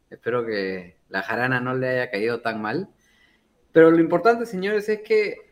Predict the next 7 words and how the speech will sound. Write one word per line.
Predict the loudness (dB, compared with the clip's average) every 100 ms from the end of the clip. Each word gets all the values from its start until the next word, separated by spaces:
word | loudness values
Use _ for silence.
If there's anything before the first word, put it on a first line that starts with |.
| _ _
luego | -6 2 4 6
de | 4
siete | 2 -6
semanas | -6 -4 -4 -4 -6 -8 -8
de | -6
esta | -6 -6
temporada, | -6 -4 0 0 -2 -8 -16